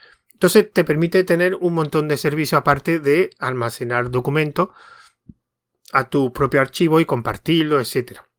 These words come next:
Es como si tener un Google Cloud o un i-, un iCloud por en tu casa. Y Nextcloud aquí, hay otras herramientas más,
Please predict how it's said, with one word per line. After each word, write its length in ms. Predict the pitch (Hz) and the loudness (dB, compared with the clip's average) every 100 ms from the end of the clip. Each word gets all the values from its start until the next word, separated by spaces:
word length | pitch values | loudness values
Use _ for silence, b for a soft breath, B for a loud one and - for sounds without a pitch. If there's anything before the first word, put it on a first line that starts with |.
| _ _ _ _ _ - | _ _ _ _ _ -8
Es 120 | 160 | -6
como 200 | - 156 | -2 -2
si 100 | 160 | -2
tener 320 | 143 143 147 | -2 0 2
un 160 | 135 123 | 0 0
Google 400 | 139 127 120 113 | 0 2 0 0
Cloud 420 | 147 147 135 147 - B B B | 4 6 6 4 -6 B B B
o 120 | 143 | -2
un 80 | 135 | -2
i-, 160 | 139 - | -4 -4
un 180 | - 147 | -2 0
iCloud 360 | 143 147 139 135 | 0 4 4 4
por 160 | 139 | 0
en 140 | 113 104 | -2 -4
tu 100 | 110 | -6
casa. 420 | 110 98 - 104 | -6 -6 -10 -10
Y 160 | 123 120 | -6 -4
Nextcloud 540 | 127 120 - 135 127 | -2 -4 0 2 2
aquí, 280 | 123 143 139 | 0 -2 -2
hay 180 | 135 165 | 2 2
otras 280 | 160 160 143 - 160 | 0 -2 -6 -8 -6
herramientas 500 | 151 131 143 139 139 | -6 -4 -4 -2 -4
más, 220 | 139 165 | 0 -2